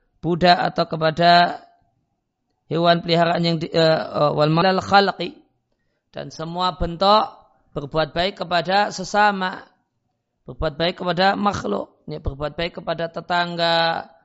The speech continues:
menolong, menolong bagian dari baqiyatus shalihah, lebih baik harapannya karena balasannya itu namanya.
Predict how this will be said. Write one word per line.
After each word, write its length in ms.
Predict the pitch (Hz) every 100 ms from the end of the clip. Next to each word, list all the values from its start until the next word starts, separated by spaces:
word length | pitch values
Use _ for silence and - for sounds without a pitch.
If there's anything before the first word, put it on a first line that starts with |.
| _
menolong, 480 | 147 139 143 165 - -
menolong 480 | 156 156 165 175 170
bagian 240 | 165 180 175
dari 160 | 165
baqiyatus 460 | 160 143 170 160 143
shalihah, 260 | - 160
lebih 220 | 156 160 143
baik 260 | 160 165 151
harapannya 720 | 160 156 156 170 165 139 - _ _ _ _ _ _
karena 420 | - 160 160 156
balasannya 640 | 151 156 151 180 185 175
itu 160 | 170 -
namanya. 480 | 139 147 147 240